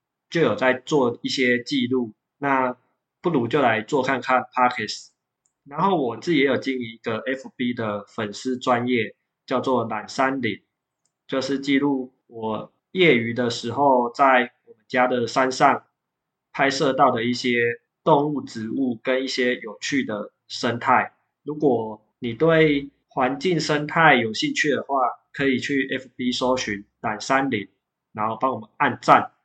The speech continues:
加油一下。那其实我跟农业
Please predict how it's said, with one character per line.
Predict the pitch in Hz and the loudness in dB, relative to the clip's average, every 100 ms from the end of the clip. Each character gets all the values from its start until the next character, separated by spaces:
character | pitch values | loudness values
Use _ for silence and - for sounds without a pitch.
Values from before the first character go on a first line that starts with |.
| _ | _
加 | 135 120 | -4 -2
油 | 120 110 | -2 -4
一 | |
下。 | 101 123 107 - _ _ _ _ _ _ _ _ | -4 -4 -4 -8 _ _ _ _ _ _ _ _
那 | - 214 190 - _ _ _ | -2 2 2 0 _ _ _
其 | - 180 | -4 -2
实 | 190 185 | 2 4
我 | 147 - | 4 4
跟 | 170 175 | 2 4
农 | 127 135 | 4 4
业 | 165 156 143 - | 4 6 4 -2